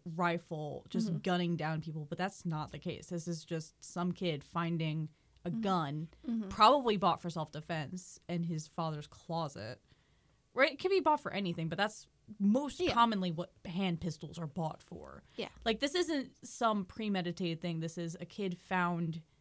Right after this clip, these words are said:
Speaker 1: well, it could be premeditated. We'll get into that. But
Speaker 2: Oh, no, it's, it's premeditated.
Speaker 1: it's premeditated.
Speaker 2: And actually,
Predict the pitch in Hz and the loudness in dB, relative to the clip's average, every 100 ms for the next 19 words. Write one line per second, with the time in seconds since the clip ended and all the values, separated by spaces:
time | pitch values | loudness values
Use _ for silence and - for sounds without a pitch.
0 | _ - - 247 247 190 165 170 135 - | _ -20 -6 -2 -2 -4 -6 -10 -10 -10
1 | 156 143 147 156 147 156 165 147 147 151 | -8 -8 -8 -6 -6 -4 -2 -4 -4 -6
2 | 147 147 - - - - 190 185 - 269 | -6 -8 -12 -20 -4 2 4 4 6 10
3 | 254 208 233 302 254 - - 262 196 185 | 10 10 8 6 4 2 6 4 8 12
4 | 262 - 196 262 202 196 196 170 160 170 | 12 12 8 8 6 4 2 2 2 -2
5 | 175 254 262 381 - 208 202 | 4 10 12 12 12 2 2